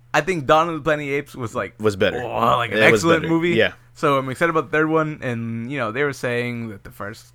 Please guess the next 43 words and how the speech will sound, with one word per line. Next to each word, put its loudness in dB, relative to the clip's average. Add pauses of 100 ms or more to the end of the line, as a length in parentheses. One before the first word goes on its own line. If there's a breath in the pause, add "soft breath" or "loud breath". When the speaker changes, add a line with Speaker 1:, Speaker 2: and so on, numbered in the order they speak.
Speaker 1:
they -10
need -8
to -12
go -4
back -6
to -12
what -10
the -18
first 0
one -6
was -6
about, 0
but -4
I, -6
I -12
think -10 (420)
that's -2
wrong. 2
But -2 (380 soft breath)
Speaker 2:
I -2
Speaker 1:
they're 2
Speaker 2:
don't 6
Speaker 1:
both, 8
I 6
feel 4
like 6
this 2
is -4
different. 2
Like, -2
those 4
movies -2
are -4
both 6
good, 0
so -6
if -6
you -6
like 0
one -4
over -2
the -2
other -4